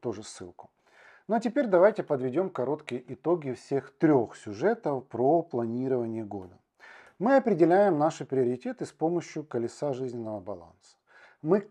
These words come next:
корректно поставили цели по каждой из сфер этого колеса. Мы расписали план действий по каждой из этих целей.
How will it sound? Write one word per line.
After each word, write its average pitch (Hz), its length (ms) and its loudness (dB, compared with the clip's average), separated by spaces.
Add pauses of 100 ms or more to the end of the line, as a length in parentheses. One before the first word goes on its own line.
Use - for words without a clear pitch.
корректно 180 800 6
поставили 139 640 0
цели 107 640 -12
по 143 100 -2
каждой 131 600 -4
из - 200 -20
сфер 117 340 -8
этого 113 300 -14
колеса. 104 560 -18 (340)
Мы 156 140 6
расписали 135 540 2
план 117 320 -4
действий 104 480 -14
по 170 80 -12
каждой 151 380 -4
из 139 80 -10
этих 135 260 -16
целей. 135 400 -8